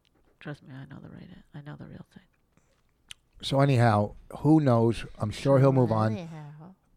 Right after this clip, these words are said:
Speaker 2: But we're kind of not on speaking terms. I don't know why. I mean, I do know why.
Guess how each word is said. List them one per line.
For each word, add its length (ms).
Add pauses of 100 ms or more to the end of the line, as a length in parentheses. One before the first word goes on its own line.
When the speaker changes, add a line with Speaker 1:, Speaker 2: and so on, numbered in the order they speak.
(200)
Speaker 2:
But 420 (1300)
we're 580 (120)
kind 380
of 340 (800)
not 340
on 140
speaking 520
terms. 400
I 100
don't 180
know 120
why. 440
I 120
mean, 200
I 80
do 240
know 140
why. 480